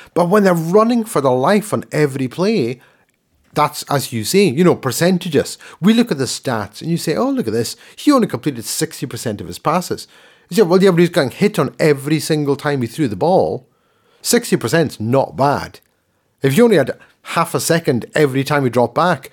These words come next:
sixty percent, that's actually pretty good. We don't see these metrics. We only look at the stats.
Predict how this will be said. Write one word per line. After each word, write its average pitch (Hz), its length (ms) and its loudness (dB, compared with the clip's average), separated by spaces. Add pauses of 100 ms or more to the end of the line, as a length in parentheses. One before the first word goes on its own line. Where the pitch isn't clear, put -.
(120)
sixty 233 400 0
percent, 160 380 2
that's 170 200 0
actually 233 280 -2
pretty 151 340 -4
good. 165 240 0 (300)
We 123 100 -4
don't 175 440 2
see 165 380 -4
these 170 320 -6
metrics. - 520 -6
We 120 160 -2
only 180 240 2
look 151 220 -2
at 107 220 -2 (380)
the 135 100 0
stats. - 640 -4